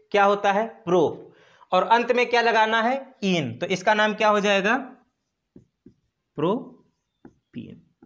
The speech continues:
उम्मीद है आपको ये भी समझ में आ गया होगा। लेकिन ये यौगिक कौन सा होगा, ये यौगिक हमारा होगा असंतृप्त यौगिक, असंतृप्त हाइड्रोकार्बनिक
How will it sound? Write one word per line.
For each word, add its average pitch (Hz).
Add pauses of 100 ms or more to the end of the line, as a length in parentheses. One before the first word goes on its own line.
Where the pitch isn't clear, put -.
(1160)
उम्मीद 175
है 190
आपको 185
ये 175
भी 170
समझ 165
में 156
आ 151
गया 147
होगा। 151 (380)
लेकिन 214
ये 262
यौगिक 262
कौन 277
सा 294
होगा, 165
ये 160
यौगिक 208
हमारा 196
होगा 180 (1500)
असंतृप्त 131
यौगिक, 101 (4000)
असंतृप्त 151
हाइड्रोकार्बनिक 135